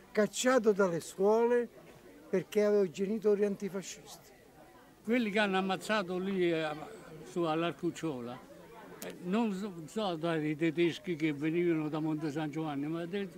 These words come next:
Speaker 2: quelli che venivano da Salisano, accompagnati da un, un, un fascista di Poggio Vi-,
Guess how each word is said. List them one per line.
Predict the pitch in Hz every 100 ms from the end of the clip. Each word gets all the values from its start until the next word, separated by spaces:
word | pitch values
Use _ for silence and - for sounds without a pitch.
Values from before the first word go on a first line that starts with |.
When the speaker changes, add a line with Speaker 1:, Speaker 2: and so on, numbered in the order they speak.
| -
Speaker 2:
quelli | - 247 196
che | 190
venivano | 180 180 233 202 175
da | 180
Salisano, | 165 220 175 208 208 254 226 - - - - - - -
accompagnati | 165 - 208 180 214 214 247 202 147 147
da | 180
un, | 165 170 170
un, | 185 170 170 170
un | 151
fascista | 147 180 170 240 208 - 175
di | 170
Poggio | 190 180 190
Vi-, | 214